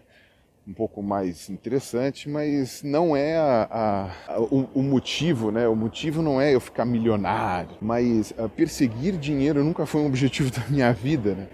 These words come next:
Porque, de fato, a vida inteira o dinheiro fugiu de mim. Deixa eu dar uma olhada, vou voltar pra lá porque acaba o parque aqui.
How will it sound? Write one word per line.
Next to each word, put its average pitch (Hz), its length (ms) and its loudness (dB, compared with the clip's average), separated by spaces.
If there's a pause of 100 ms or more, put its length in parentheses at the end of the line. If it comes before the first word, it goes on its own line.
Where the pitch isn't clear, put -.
(100)
Porque, 101 1080 2 (260)
de 117 100 0
fato, 131 320 4
a 123 40 0
vida 131 200 0
inteira 143 240 2
o 139 60 2
dinheiro 127 280 0
fugiu 143 380 0
de 123 100 2
mim. 110 220 2 (380)
Deixa 117 40 -2
eu 113 40 -2
dar 107 80 -4
uma 98 120 -6
olhada, 98 220 2
vou 107 160 -2
voltar 107 240 0
pra 101 180 0
lá 104 200 6
porque - 180 -6
acaba 104 360 2
o 92 40 -2
parque 92 420 -2
aqui. 113 280 -8